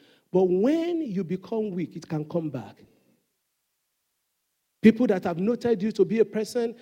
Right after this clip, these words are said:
that is so yielded, we're going to cry for strength this afternoon. Is somebody listening to me? And the Lord will return strength unto us. I said the Lord will restore strength unto us in the name of the Lord Jesus.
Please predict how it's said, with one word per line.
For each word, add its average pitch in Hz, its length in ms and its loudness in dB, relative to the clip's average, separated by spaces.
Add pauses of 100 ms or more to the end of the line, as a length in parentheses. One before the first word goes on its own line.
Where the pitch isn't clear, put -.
(160)
that 160 180 -4
is 185 100 -2
so 247 160 -4
yielded, 220 540 0 (240)
we're 208 140 2
going 262 180 -2
to 214 100 6
cry 233 300 0
for 185 160 -2
strength 196 360 -2
this 185 200 -2
afternoon. 143 480 -2
Is 147 120 -4
somebody 208 280 4
listening 190 360 4
to 190 120 6
me? 208 260 4 (540)
And 170 120 4
the 175 100 4
Lord 208 180 6
will 175 80 8
return 156 320 2
strength 165 380 2
unto 131 360 0
us. 104 300 -10 (320)
I 151 80 -4
said 208 160 4
the 185 80 0
Lord 190 180 4
will 180 120 8
restore 170 360 4
strength 170 360 2
unto 165 440 4
us 147 220 -6 (480)
in 170 180 6
the 170 140 6
name 180 340 6
of 160 120 4
the 175 60 4
Lord 170 200 8
Jesus. 160 680 -4